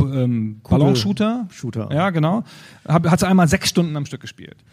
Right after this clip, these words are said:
Speaker 1: Ist mir unbegreiflich. Und, aber ja, nicht sechs Stunden am Stück, wie du dir das vorstellst, sondern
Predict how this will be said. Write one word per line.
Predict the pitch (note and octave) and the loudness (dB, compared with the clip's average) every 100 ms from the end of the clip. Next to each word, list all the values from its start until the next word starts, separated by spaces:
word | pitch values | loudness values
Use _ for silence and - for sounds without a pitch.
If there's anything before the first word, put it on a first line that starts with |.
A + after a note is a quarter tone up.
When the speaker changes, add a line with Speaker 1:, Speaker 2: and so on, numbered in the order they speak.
| _ | _
Speaker 1:
Ist | - | -8
mir | F#3 - | -6 0
unbegreiflich. | C4 E4+ F4+ A#3+ G3 F3+ D#3+ C4 - _ - G#3 | 2 2 0 0 0 0 -6 -12 -14 _ -10 -4
Und, | G#3 - | -4 -4
aber | E3+ D#3+ | -4 -2
ja, | C#3+ F#2+ | -4 -4
nicht | B2 C#3+ - | -6 -6 -6
sechs | A2+ - | -12 -8
Stunden | B2+ A#2+ | -8 -8
am | A2+ | -8
Stück, | D3 C#3+ | -6 -6
wie | B2 | -6
du | C#3+ | -6
dir | D3+ B2+ | -6 -6
das | A2+ | -6
vorstellst, | G#3+ C4+ - C#3+ D#3 | -4 -4 -2 -4 -2
sondern | D3 C#3+ | -2 -2